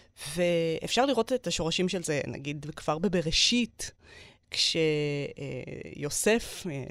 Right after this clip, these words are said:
בסיפור יוסף עם האחים שלו, הם, אה, משליכים אותו, זורקים אותו, ואז הוא נעשה לבעל תפקיד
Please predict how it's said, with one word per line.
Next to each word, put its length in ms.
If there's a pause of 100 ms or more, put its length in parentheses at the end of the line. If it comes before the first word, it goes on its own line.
(100)
בסיפור 360
יוסף 320
עם 120
האחים 360
שלו, 400 (380)
הם, 160
אה, 80
משליכים 480
אותו, 180
זורקים 380
אותו, 380 (240)
ואז 640
הוא 80
נעשה 840
לבעל 880
תפקיד 560